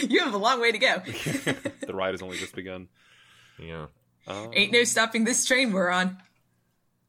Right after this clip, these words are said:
Speaker 3: <laughs>
Speaker 2: Let's try to keep it on
Speaker 3: Yeah.
Speaker 2: track. Come on, guys.
Speaker 3: Oh, jeez. All right.
Speaker 2: <laughs>
Speaker 3: It's much harder to deal with in person.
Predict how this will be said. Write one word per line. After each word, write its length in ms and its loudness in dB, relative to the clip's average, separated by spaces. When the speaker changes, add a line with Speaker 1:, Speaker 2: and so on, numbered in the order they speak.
Speaker 3:
<laughs> 580 -10
Speaker 2:
Let's 1800 -6
try 140 -6
to 60 -8
keep 160 -12
it 80 -4
on 40 -2
Speaker 3:
Yeah. 140 0
Speaker 2:
track. 240 -6
Come 140 -16
on, 120 -18
guys. 200 -20
Speaker 3:
Oh, 400 2
jeez. 480 -10
All 120 -4
right. 200 -8
Speaker 2:
<laughs> 400 -14
Speaker 3:
It's 140 -8
much 240 4
harder 320 2
to 100 -10
deal 240 -6
with 100 -10
in 120 -10
person. 420 -12